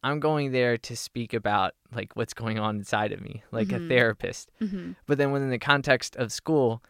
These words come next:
Speaker 1: it is someone that just does college stuff.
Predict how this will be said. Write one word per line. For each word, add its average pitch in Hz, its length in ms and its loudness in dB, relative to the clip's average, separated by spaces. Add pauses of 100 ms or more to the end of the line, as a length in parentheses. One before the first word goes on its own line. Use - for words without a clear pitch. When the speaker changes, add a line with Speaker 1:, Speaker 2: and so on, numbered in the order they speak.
(300)
Speaker 1:
it 127 240 2
is 117 600 0 (220)
someone 131 280 0
that 120 100 -2
just 120 200 -4
does 117 180 0
college 107 440 0
stuff. - 380 -8